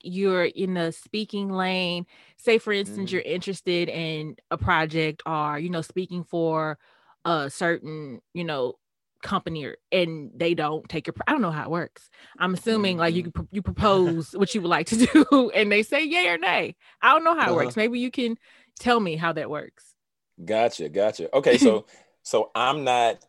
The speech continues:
Speaker 2: I, I haven't arrived just yet to the point to where,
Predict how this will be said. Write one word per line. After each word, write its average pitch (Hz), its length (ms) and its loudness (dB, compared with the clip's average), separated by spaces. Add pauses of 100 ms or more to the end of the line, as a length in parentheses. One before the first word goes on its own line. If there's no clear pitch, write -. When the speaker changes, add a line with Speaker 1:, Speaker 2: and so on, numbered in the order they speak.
(220)
Speaker 2:
I, 110 200 2
I - 20 2
haven't 127 280 0
arrived 104 880 2
just 107 320 -2
yet 101 360 2
to 135 80 -8
the 104 80 -12
point - 320 -6
to - 80 -2
where, 427 420 4